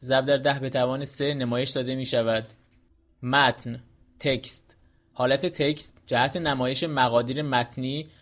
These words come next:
یا نمایش صفر قبل از عدد به کار می‌رود. برای مثال اگر بخواهیم درون یک سلول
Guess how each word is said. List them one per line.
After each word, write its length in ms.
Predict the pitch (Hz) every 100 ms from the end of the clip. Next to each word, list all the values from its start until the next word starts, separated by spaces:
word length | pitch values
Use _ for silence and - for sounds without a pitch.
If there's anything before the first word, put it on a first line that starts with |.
| _ _ -
یا 60 | 131
نمایش 360 | 127 139 147
صفر 420 | 175 165 170 175
قبل 280 | 151 123 123
از 180 | 120 104
عدد 340 | 123 131 143
به 80 | 135
کار 240 | 123 131 135
می‌رود. 480 | 135 120 113 113 - -
برای 240 | 117 131
مثال 380 | 123 113 127 131
اگر 200 | 135 131
بخواهیم 380 | 139 131 139 139
درون 280 | 120 127
یک 260 | 135 143 139
سلول 460 | - 117 120 139